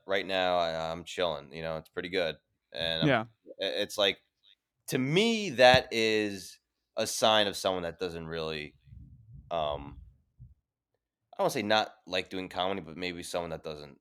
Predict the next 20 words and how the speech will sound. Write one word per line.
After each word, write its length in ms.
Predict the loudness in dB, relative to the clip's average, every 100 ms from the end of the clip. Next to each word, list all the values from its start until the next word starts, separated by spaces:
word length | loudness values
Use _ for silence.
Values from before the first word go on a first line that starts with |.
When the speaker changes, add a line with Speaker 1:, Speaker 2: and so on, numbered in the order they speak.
| -10
Speaker 1:
um, 440 | -8 -8 -10 -16 _ _ _ _ _ _ _ _ _
wa-, 220 | -8 -8 -10 -20 _ -20
really 300 | -10 -8 -6
view 240 | -4 -2
this 200 | -4 -6
as, 160 | -8 -8
like, 120 | -10
a 40 |
viable 440 | -4 0 0 -2 -8
career 380 | -10 -10 -6 -6
option. 440 | -6 -8 -12 -6 4
That's, 240 | 4 2 0
that's, 280 | 0 0 -16 _ _ 0
Speaker 2:
Yeah. 340 | 2 2 2
Speaker 1:
that's 100 | 0 0 -4
to 60 | 0
me, 300 | 2 2 4
that's 200 | 2 6
how 160 | 8
I, 160 | 10 8